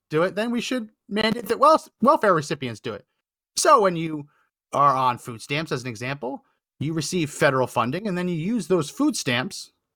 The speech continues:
to go in person into stores, leading to the potential of you exposing others to a deadly virus.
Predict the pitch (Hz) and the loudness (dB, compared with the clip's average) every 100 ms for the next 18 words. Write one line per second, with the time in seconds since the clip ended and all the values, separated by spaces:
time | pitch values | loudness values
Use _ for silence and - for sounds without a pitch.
0 | _ _ _ _ 147 220 226 262 247 330 | _ _ _ _ 2 6 8 6 6 4
1 | 359 240 220 214 196 311 294 - - - | 4 4 2 0 -2 2 2 2 -6 -20
2 | _ _ _ _ _ _ _ _ _ _ | _ _ _ _ _ _ _ _ _ _
3 | _ _ _ _ _ _ _ 160 262 311 | _ _ _ _ _ _ _ 2 4 2
4 | 190 165 143 285 330 202 165 151 226 175 | 2 -2 2 2 2 2 2 2 0 0
5 | - - 294 359 233 220 277 233 135 131 | -4 2 4 4 0 4 4 4 0 -4
6 | - 202 202 180 151 160 160 139 123 120 | -4 -4 -2 -4 -2 -2 -2 -4 -2 2
7 | 147 170 107 - - | 4 4 0 -6 -14